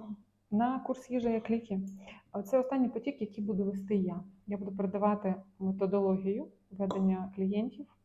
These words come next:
е, навчання дорослих своїм нутриціологам, з якими я вже багато років працюю,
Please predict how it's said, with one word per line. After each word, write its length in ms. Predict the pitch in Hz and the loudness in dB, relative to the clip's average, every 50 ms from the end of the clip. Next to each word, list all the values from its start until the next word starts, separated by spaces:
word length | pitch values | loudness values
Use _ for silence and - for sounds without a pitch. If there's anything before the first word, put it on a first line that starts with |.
| _ _ - | _ _ -4
е, 20 | 196 | 0
навчання 580 | 190 190 190 196 190 - - 208 202 202 190 | 0 0 0 0 -4 -4 -2 0 0 2 2
дорослих 460 | 190 190 185 196 220 196 - 269 277 - - - _ _ _ _ _ _ _ _ _ _ _ _ _ _ - | 2 0 0 0 -4 -6 -6 -8 -8 -8 -12 -18 _ _ _ _ _ _ _ _ _ _ _ _ _ _ 2
своїм 280 | 214 208 202 214 214 | 2 4 4 4 4
нутриціологам, 600 | 208 208 208 202 196 196 202 196 190 190 185 185 190 | 2 2 0 -2 -2 0 2 4 4 2 2 0 -2
з 40 | |
якими 280 | - - 214 202 196 196 | -4 -2 0 0 2 2
я 100 | 190 185 | 2 2
вже 120 | 185 190 | 2 2
багато 340 | 185 190 190 202 202 196 196 | 2 2 2 2 2 0 0
років 280 | 190 185 - 196 190 - | -2 -2 -4 -8 -10 -8
працюю, 460 | 190 190 196 - 226 247 285 285 | -10 -12 -8 -4 -4 -2 -2 -4